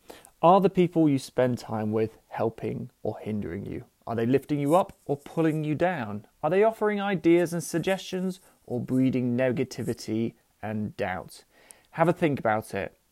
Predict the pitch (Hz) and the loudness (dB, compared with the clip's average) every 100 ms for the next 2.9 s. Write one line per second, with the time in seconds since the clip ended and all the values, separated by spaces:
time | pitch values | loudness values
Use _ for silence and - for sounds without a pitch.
0 | _ - 131 - 185 190 180 180 170 165 | _ -8 -6 0 2 2 2 0 0 -2
1 | - 147 143 135 127 127 131 - - - | -2 -2 0 0 0 0 -2 -6 -16 -10
2 | 120 117 120 - 131 127 147 180 _ | -6 -4 -4 -4 -6 -4 -4 -6 _